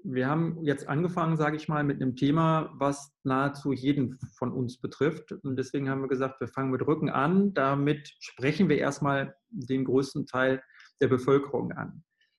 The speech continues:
Jetzt gibt es aber zum Beispiel das Thema Ernährung.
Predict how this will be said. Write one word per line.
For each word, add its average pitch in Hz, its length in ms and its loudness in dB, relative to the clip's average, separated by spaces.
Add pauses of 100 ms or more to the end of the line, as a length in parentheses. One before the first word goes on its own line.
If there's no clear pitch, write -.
(140)
Jetzt 131 160 0
gibt - 160 -2
es 156 100 -2
aber 151 300 0
zum 156 100 -6
Beispiel 147 240 -2
das 135 200 0
Thema 147 220 2
Ernährung. 131 540 0